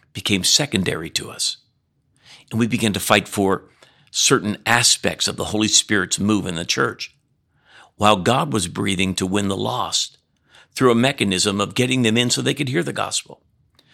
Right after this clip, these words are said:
And during this time when the Holy Spirit has begun to show me what's coming to pass, not just in the nation, but in the church, it's so critically, critically important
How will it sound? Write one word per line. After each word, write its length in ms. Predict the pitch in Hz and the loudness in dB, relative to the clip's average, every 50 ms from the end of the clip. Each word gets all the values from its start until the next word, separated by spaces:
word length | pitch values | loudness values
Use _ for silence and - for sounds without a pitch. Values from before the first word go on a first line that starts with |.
| - - - - - - - _ _ _ _ _ _ _ _ _ _ _ _ _ _ - - | -20 -20 -20 -20 -20 -20 -20 _ _ _ _ _ _ _ _ _ _ _ _ _ _ -4 -2
And 100 | 139 139 | 2 4
during 240 | 147 156 175 170 151 | 4 4 4 4 2
this 180 | 135 123 - | 2 2 2
time 280 | - 135 143 143 131 120 | 0 0 -2 -2 -2 -2
when 100 | 113 110 | -2 -2
the 80 | 110 | -2
Holy 140 | 104 117 113 | 0 0 0
Spirit 300 | - - - 120 117 113 | 0 0 0 -2 -2 -2
has 100 | 98 - | -2 -6
begun 280 | 90 - 107 110 110 101 | -4 -4 -4 -2 -2 -2
to 40 | 95 | 0
show 260 | - - - 110 110 | -2 0 0 0 0
me 280 | 107 104 101 101 - _ _ - - - - - _ _ _ _ - | 0 -2 -2 -4 -6 _ _ -20 -20 -20 -20 -20 _ _ _ _ -4
what's 280 | - 107 110 - - - | -2 0 0 0 0 -4
coming 460 | - - - 120 127 127 127 117 95 | -2 0 2 2 4 4 4 2 0
to 80 | 85 | -2
pass, 420 | - - 101 110 107 98 - - 113 | -4 0 2 2 2 4 0 0 0
not 140 | 113 110 - | -2 -2 -2
just 200 | - 113 - 123 | -2 -4 -2 -2
in 80 | 120 | -2
the 80 | 123 117 | -2 -2
nation, 360 | - 127 127 - - - - | -2 0 0 -2 -2 -2 -4
but 100 | 120 110 | -6 -6
in 100 | - - | -6 -6
the 80 | 117 113 | -6 -4
church, 500 | - - 123 113 110 113 - - _ _ _ _ _ _ _ _ _ _ _ _ _ _ _ _ _ _ _ _ _ _ - _ _ _ _ _ _ - _ _ - | -4 -4 -4 -4 -6 -8 -14 -16 _ _ _ _ _ _ _ _ _ _ _ _ _ _ _ _ _ _ _ _ _ _ -20 _ _ _ _ _ _ -20 _ _ -10
it's 160 | - 123 - | -2 2 2
so 180 | - - 127 120 | 4 4 2 0
critically, 540 | - - - 143 143 151 147 - 151 147 | 0 0 0 2 2 2 2 0 -2 -2
critically 540 | 139 - - - - 147 139 139 - 143 135 | -2 -4 -8 -2 -2 -2 -2 0 0 0 0
important 560 | 131 123 - - 127 123 - - - - - | 0 -4 -4 -4 -4 -4 -4 -6 -14 -20 -20